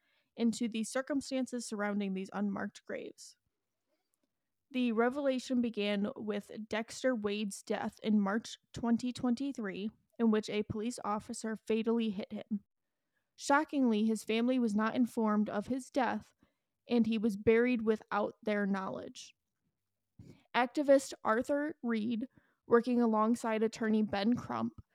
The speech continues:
sheds light on the distressing details. Wade's case took a disturbing turn when it was revealed that he had identification on him.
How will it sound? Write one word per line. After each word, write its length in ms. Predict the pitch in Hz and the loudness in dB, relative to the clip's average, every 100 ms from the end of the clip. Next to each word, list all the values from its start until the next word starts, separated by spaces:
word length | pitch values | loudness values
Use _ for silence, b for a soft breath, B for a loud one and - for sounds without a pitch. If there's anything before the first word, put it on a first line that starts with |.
| _ _ _ | _ _ _
sheds 420 | - 240 240 - | 0 2 2 0
light 220 | 233 226 - | -2 0 2
on 140 | 226 | 2
the 80 | 226 | 2
distressing 600 | 220 - 214 214 214 202 | 0 -4 -4 -2 -2 -4
details. 680 | 208 - 226 180 247 - _ _ _ _ _ _ _ _ _ _ _ _ _ _ _ _ _ _ _ _ _ | -4 -8 -12 -12 -14 -18 _ _ _ _ _ _ _ _ _ _ _ _ _ _ _ _ _ _ _ _ _
Wade's 440 | 277 220 285 - - | 0 2 2 -4 -8
case 380 | 254 226 220 | -4 -2 -4
took 240 | - 233 - | -4 -4 -2
a 180 | 214 214 | -4 -4
disturbing 640 | 196 208 - 277 330 269 | -4 -6 2 2 4 0
turn 340 | 240 214 208 208 | 0 -2 -2 0
when 140 | 220 | 0
it 100 | 214 | -2
was 160 | 226 226 | -2 0
revealed 520 | 233 233 269 240 202 | -2 0 2 2 2
that 160 | 208 226 | -4 -4
he 200 | 302 311 | -4 -4
had 380 | - 330 339 285 | -4 -2 0 0
identification 960 | 240 233 262 285 294 294 349 359 269 | -2 0 -2 -2 -4 -6 -4 -4 -2
on 200 | 202 196 | -2 -2
him. 240 | 202 - | -6 -10